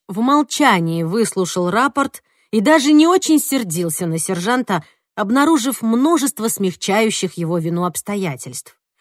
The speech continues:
Он лишь махнул рукой и перевёл взгляд на женщину. «Ну вот,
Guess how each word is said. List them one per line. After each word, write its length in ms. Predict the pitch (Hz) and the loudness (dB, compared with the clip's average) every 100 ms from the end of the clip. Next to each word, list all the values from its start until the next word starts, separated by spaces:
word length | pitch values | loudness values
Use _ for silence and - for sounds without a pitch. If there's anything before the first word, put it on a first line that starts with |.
| - | -4
Он 200 | 247 254 | 0 2
лишь 300 | 254 247 - _ _ - | 0 -2 -6 _ _ -4
махнул 520 | 208 208 226 214 196 | -2 0 0 0 0
рукой 500 | 196 240 320 320 - _ _ _ | 0 0 2 2 -2 _ _ _
и 160 | 196 202 | -4 0
перевёл 520 | 202 185 175 262 339 | 0 2 2 2 2
взгляд 640 | 226 180 185 226 226 - - | -2 -4 -2 -2 -6 -12 -6
на 160 | 269 311 | -2 -2
женщину. 680 | 185 151 143 160 147 143 - _ _ _ _ _ _ _ _ _ _ - | -2 -4 -6 -6 -6 -8 -12 _ _ _ _ _ _ _ _ _ _ -2
«Ну 340 | 202 330 427 | 4 4 6
вот, 420 | 320 311 392 359 | 4 4 2 0